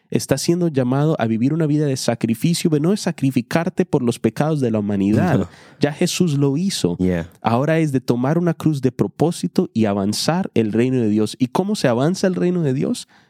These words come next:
Speaker 1: Por medio de las otras personas,
Speaker 2: Mm.
Speaker 1: administrando tus relaciones con los demás.
Speaker 2: Y cuando pensamos en la vida de Jesús, cuando pensamos en que siempre agradecemos a Dios por su sacrificio, porque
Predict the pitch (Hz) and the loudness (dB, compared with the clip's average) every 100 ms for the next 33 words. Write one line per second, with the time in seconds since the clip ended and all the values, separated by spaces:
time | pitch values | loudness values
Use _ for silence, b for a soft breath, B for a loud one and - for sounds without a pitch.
0 | b _ _ _ - 98 101 107 110 117 | b _ _ _ -2 0 0 2 2 0
1 | 113 90 87 - 101 98 110 - 101 - | 0 -2 -4 -4 -4 -2 -6 0 0 0
2 | 107 87 85 - B 98 104 101 - - | -2 -2 -6 -12 B 0 2 2 -2 -2
3 | 110 113 117 117 98 95 87 85 95 95 | -2 -2 -2 -2 0 0 -2 -2 0 0
4 | 95 - 90 87 90 85 85 - - - | -2 -2 0 0 0 0 -2 -6 -14 -16
5 | _ - 156 180 175 160 143 135 139 - | _ -2 0 0 0 0 -2 -2 -2 0
6 | 202 185 147 120 135 156 127 113 - - | 0 2 2 2 2 2 0 -2 -4 -4
7 | - - - 113 110 107 104 98 113 117 | -4 -6 -2 -2 -2 -2 -2 0 -2 -2
8 | 135 135 - 113 113 107 98 - - 92 | -4 -6 -4 0 0 0 -4 -8 -6 -6
9 | 95 - 127 151 143 131 117 104 95 - | -4 -4 -4 -2 0 0 2 0 0 0
10 | 110 131 104 92 95 - - 117 - 117 | -2 0 0 0 0 -2 -2 -2 0 0
11 | 110 104 110 104 82 - 117 - 82 - | 0 -2 -2 -2 -2 -2 -2 -4 -4 -4
12 | 78 | -4